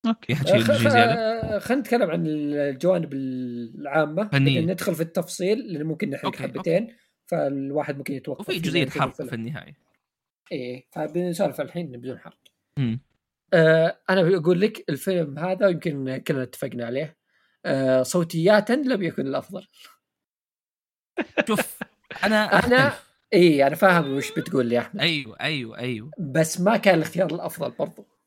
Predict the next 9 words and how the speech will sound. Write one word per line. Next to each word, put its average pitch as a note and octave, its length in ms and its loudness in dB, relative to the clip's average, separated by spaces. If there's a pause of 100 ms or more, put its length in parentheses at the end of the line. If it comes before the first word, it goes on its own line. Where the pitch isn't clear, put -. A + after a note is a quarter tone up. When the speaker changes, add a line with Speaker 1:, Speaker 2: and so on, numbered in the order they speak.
(340)
Speaker 2:
أتفهم، D3 420 -4
Speaker 1:
الله، E3+ 280 2
Speaker 2:
أتفهم E3+ 400 0
Speaker 1:
كان، G3 160 2
Speaker 2:
تمامًا C#3+ 200 2
Speaker 1:
كان F#3+ 100 2
Speaker 2:
أستاذ F#3 220 -2
فيصل. - 160 -8
Speaker 1:
اختيار، G3 440 -4